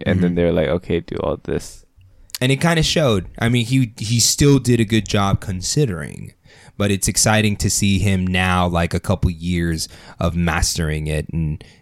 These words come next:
Speaker 2: and, and getting it down to, you know, to perfection.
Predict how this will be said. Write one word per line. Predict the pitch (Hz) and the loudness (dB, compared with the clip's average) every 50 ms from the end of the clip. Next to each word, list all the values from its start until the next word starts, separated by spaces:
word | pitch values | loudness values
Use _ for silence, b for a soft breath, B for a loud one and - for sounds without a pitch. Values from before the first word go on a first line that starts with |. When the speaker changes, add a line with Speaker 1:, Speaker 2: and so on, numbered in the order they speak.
| b | b
Speaker 2:
and, | - 80 80 80 73 - | -6 -4 -4 -4 -4 -4
and | - 87 85 78 | -4 -4 -2 -2
getting | 92 90 85 82 80 | -2 -2 -2 -2 -4
it | 78 76 - | -4 -6 -4
down | - 78 73 73 71 76 - - - | -6 -6 -6 -4 -6 -8 -8 -6 -4
to, | - - 80 78 78 - 60 60 - - - _ _ _ _ _ _ - - - | -2 -2 0 0 0 -2 -4 -4 -6 -8 -14 _ _ _ _ _ _ -20 -16 -8
you | - 80 87 | -4 -4 -4
know, | 62 - 95 - - - - - - | -4 -6 -10 -14 -16 -20 -20 -14 -10
to | - - | -8 -4
perfection. | - 82 76 - - - - - - - - - - | -4 -4 -4 -4 -10 -12 -12 -12 -14 -14 -14 -14 -16